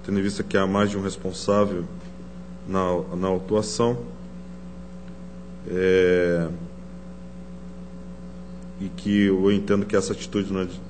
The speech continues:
da unidade técnica é influenciada pelo fato de insistir em revestir seus atos da forma de parecer,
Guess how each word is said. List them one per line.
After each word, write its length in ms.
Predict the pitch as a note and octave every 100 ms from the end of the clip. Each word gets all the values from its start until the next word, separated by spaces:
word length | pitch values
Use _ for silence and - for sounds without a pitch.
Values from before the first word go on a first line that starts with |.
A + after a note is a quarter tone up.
| - - -
da 120 | G2+
unidade 420 | G#2 G2 G2 F#2
técnica 440 | - G2 F#2+ F#2+ G2
é 40 |
influenciada 600 | G2 - G#2 - G#2 G2
pelo 220 | F#2+ G2+ F#2+
fato 400 | - G#2 G#2 F#2
de 140 | G2+
insistir 680 | G2+ - F2+ - - A#2+ - - - - - - - -
em 60 | F#2
revestir 340 | G2+ G2+ -
seus 260 | G#2 G#2+ G2
atos 240 | F#2+ F#2
da 140 | F#2+ F#2+
forma 320 | - F2+ F#2
de 80 | F2
parecer, 560 | A2 G#2+ G#2+ A#2+ C3